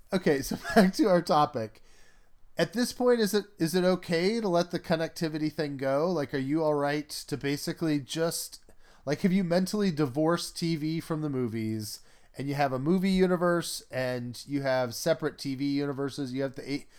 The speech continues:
the A B C verse, and you've got the Netflix verse, and you've got the Hulu Freeform verse, and you're just okay to just, like,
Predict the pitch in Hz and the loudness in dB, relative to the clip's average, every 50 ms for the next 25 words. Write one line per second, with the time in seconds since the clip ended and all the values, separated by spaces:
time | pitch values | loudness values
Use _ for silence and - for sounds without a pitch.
0 | - - - - - 160 139 151 156 165 139 170 156 - - - 160 156 151 131 | -20 -20 -18 -10 -6 -2 0 2 2 2 2 0 -4 -4 -4 -6 -4 -4 -4 -2
1 | 143 139 135 135 135 - - - 139 123 127 127 123 131 135 127 123 - 135 123 | -2 -2 0 -2 -2 -4 -6 -6 -6 -6 -6 -6 -4 -2 -2 -2 -2 -2 -4 -2
2 | 127 123 - - 123 120 113 - - 117 123 120 117 117 113 - - - - 123 | -2 -4 -4 -6 -8 -8 -8 -8 -8 -6 -4 -2 -2 -2 -4 -6 -10 -12 -12 -10
3 | 123 123 117 - 135 123 120 - 127 113 113 135 131 131 127 117 - - 127 120 | -10 -8 -6 -4 -2 -2 -2 -2 -4 -4 -4 -2 -2 -2 -4 -4 -4 -6 -8 -8
4 | - 123 120 113 110 107 101 107 107 107 107 101 - - - - - - - - | -6 -6 -6 -6 -6 -6 -6 -6 -6 -6 -6 -8 -10 -12 -14 -16 -18 -20 -20 -20
5 | - - - - - - _ - - - - 131 143 143 147 147 139 160 165 - | -20 -20 -20 -20 -20 -20 _ -20 -20 -12 -6 -6 -4 -2 -2 -2 -2 -4 -4 -2
6 | - 185 175 - - 175 170 175 165 165 147 147 156 - - - - - - - | 0 -2 -2 0 0 0 0 0 0 -2 -2 -2 -4 -4 -6 -8 -10 -10 -12 -16
7 | - - - - - - _ - - - _ - - - - _ _ - 151 151 | -20 -20 -20 -20 -20 -20 _ -20 -20 -20 _ -20 -20 -20 -20 _ _ 0 0 2
8 | 147 123 - - - | 2 0 -4 -12 -20